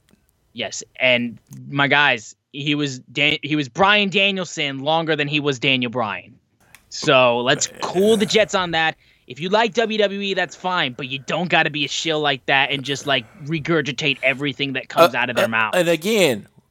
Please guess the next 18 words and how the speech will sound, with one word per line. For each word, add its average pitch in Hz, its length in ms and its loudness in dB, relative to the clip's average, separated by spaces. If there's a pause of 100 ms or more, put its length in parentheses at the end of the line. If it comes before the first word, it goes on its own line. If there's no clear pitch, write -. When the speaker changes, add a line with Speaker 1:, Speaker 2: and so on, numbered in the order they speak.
(160)
Speaker 2:
real 147 400 4
sports 170 480 2
world, 107 500 2 (120)
you 123 160 0
know, 123 400 4 (100)
that's 147 260 4
where 160 140 6
we 156 160 2
come 139 280 2
from. 127 360 2
We're 127 160 6
real 143 280 4
sports 135 380 2
fans. 107 480 -4 (460)
Players 147 340 4
switch 135 280 0
teams, 131 320 0
brother. 113 400 2